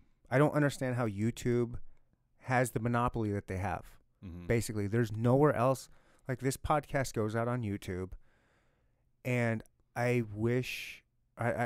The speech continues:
Speaker 1: or I, not only do I not, not only do I wish, but I also don't know why there's not another, uh, platform like that where people can upload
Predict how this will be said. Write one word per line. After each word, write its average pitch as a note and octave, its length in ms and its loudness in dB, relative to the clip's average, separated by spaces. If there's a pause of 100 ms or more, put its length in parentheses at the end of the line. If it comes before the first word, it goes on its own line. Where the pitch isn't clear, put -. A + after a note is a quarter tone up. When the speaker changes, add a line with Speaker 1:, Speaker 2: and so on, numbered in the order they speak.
Speaker 1:
or G2+ 420 0
I, A2 120 -6
not A2+ 280 -2
only A2+ 140 2
do G#2 140 0
I G2 60 0
not, G2+ 180 -4 (120)
not A#2 320 0
only C3+ 160 4
do A2+ 100 4
I F#2+ 80 2
wish, C#3+ 360 2
but - 160 -2
I - 40 -2
also D3 220 2
don't C3 200 0
know A#2 100 0
why G#2+ 360 0
there's G2+ 220 -4
not G#2+ 360 -4
another, G2+ 680 -4 (1300)
uh, G2 260 -2
platform C3+ 540 0
like G2 200 -4
that A2+ 200 -2
where A#2+ 120 0
people C3 300 -2
can A#2 160 -6
upload A#2 600 0